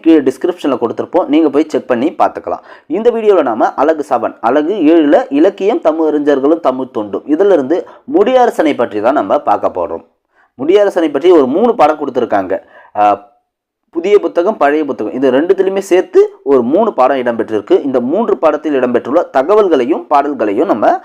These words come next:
பார்க்கலாம். இந்த மூன்று பாடத்தில் இடம்பெறாத மிக முக்கியமான பாயிண்ட்ஸும் இருக்கும், அதையும் சேர்த்து நம்ம இந்த வீடியோல பார்த்து முடிக்கலாம்.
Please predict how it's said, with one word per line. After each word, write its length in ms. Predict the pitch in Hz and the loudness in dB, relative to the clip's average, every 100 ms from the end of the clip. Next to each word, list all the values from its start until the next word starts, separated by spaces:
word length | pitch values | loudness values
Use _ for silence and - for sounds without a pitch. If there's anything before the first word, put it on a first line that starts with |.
| - - | -14 -4
பார்க்கலாம். 380 | 113 - 127 214 349 - | -2 0 0 0 -4 -14
இந்த 120 | - 123 | -6 -2
மூன்று 260 | 202 226 349 180 | -2 0 2 4
பாடத்தில் 420 | 175 170 202 139 139 | 2 2 -4 -2 0
இடம்பெறாத 600 | 175 240 226 208 196 208 - - | 2 2 2 4 4 4 2 0
மிக 120 | 165 202 | 0 0
முக்கியமான 340 | 196 180 175 170 | -2 2 2 2
பாயிண்ட்ஸும் 360 | 139 139 139 117 | 0 -2 -6 -6
இருக்கும், 280 | 104 180 202 143 | -2 -2 -2 -2
அதையும் 320 | 180 226 - | -2 -4 0
சேர்த்து 320 | 156 156 180 381 - _ 117 | 0 2 0 0 -4 _ -2
நம்ம 200 | 127 175 120 | 0 2 0
இந்த 100 | 143 131 | 0 2
வீடியோல 320 | 127 110 - - | 2 2 2 2
பார்த்து 280 | 127 - 175 359 - | 0 0 -4 -4 -6
முடிக்கலாம். 420 | 98 - 80 78 | -10 -6 -8 -8